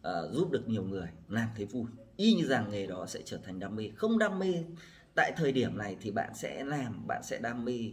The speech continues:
ngay lập tức tại cái thời điểm mà bạn sẽ đạt được những yếu tố đó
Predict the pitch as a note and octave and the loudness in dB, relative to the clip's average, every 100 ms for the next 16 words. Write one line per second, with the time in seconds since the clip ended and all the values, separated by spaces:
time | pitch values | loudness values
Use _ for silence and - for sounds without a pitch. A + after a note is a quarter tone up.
0 | - C3+ D3+ B2 - D3+ - - - - | -6 -4 -2 -4 -4 -8 -8 -16 -20 -12
1 | - - - B2+ C3+ A2+ A2 - - - | 0 2 2 0 0 0 0 -2 -6 -6
2 | - - - - - - - - D#3 - | -8 -8 -20 -20 -6 -4 -4 2 2 2
3 | - A#2+ A2 - - - - D3 D3 C#3+ | -2 -2 -2 -6 -20 -20 -6 -2 2 6
4 | B2 A#2 A2+ A2+ G#2+ | 6 6 6 6 4